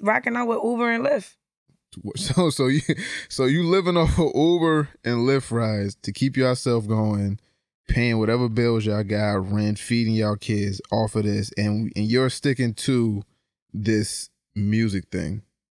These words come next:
Speaker 1: Yeah.
Speaker 2: So, so you refuse to get a nine-to-five. So you put
Speaker 1: Refuse.
Speaker 2: all your eggs in one basket. Fuck this shit. I got my, so, so Uber and Lyft, obviously you, you set your own hours.
Speaker 1: Yeah.
Speaker 2: So you refuse to go back to work, get a steady check.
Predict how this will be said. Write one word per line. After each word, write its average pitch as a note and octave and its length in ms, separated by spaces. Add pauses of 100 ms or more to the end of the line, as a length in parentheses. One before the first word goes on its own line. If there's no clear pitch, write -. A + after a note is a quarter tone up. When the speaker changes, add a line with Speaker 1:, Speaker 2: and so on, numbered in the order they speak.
(260)
Speaker 1:
Yeah. A3+ 280
Speaker 2:
So, A2 200
so A#2 120
you B2 140
refuse D3 500
to B2+ 60
get B2 140
a A#2+ 60
nine-to-five. A2 760 (320)
So - 140
you A2 100
put G#2+ 120
Speaker 1:
Refuse. A2 100
Speaker 2:
all D3+ 140
your D#3+ 160
eggs D3 260
in C#3+ 120
one C#3 140
basket. G#2+ 540 (580)
Fuck C3+ 220
this B2 180
shit. A2+ 400 (160)
I A#2 160
got A2+ 180
my, A2 260
so, A2+ 240
so A2 180
Uber D3 240
and B2+ 120
Lyft, B2+ 140
obviously G#2+ 500
you, A2+ 360 (160)
you G#2+ 120
set A#2 280
your G#2+ 100
own G#2 160
hours. G2 480 (160)
Speaker 1:
Yeah. G3 280 (120)
Speaker 2:
So - 200
you A2 120
refuse A2 340
to G#2+ 60
go G2+ 140
back G2+ 220
to G2 60
work, G2+ 300 (220)
get G#2 140
a F#2+ 280
steady - 400
check. - 360